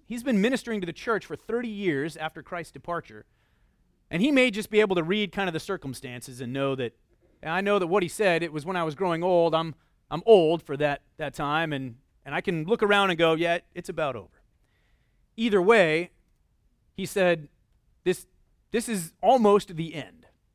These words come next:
I don't have a lot of time." That was his urgency. This shortage of time brings Peter to his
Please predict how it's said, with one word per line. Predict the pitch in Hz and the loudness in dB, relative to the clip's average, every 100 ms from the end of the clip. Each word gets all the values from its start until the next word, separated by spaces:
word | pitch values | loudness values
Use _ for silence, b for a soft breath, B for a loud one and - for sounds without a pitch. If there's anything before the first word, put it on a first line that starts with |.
| _ _ _ _ _ _ _ _ _ _ _ 156 | _ _ _ _ _ _ _ _ _ _ _ -4
I | |
don't | 160 196 | -2 -2
have | 175 165 | -4 -4
a | |
lot | 156 160 | -2 -4
of | 131 | -6
time." | - 131 82 _ _ _ _ | -14 -18 -20 _ _ _ _
That | 139 | -14
was | 156 | -12
his | 147 127 | -12 -12
urgency. | 160 156 117 - - _ _ _ _ _ _ _ _ _ _ _ _ _ _ _ _ - | -10 -10 -14 -16 -18 _ _ _ _ _ _ _ _ _ _ _ _ _ _ _ _ -4
This | 190 | -4
shortage | - 262 233 165 - | 0 4 4 2 -10
of | 156 | -12
time | - 247 208 196 | -2 2 4 4
brings | 180 196 - | 2 0 0
Peter | 226 202 | -2 -2
to | 180 208 | -2 0
his | 180 147 - - | 0 0 -8 -16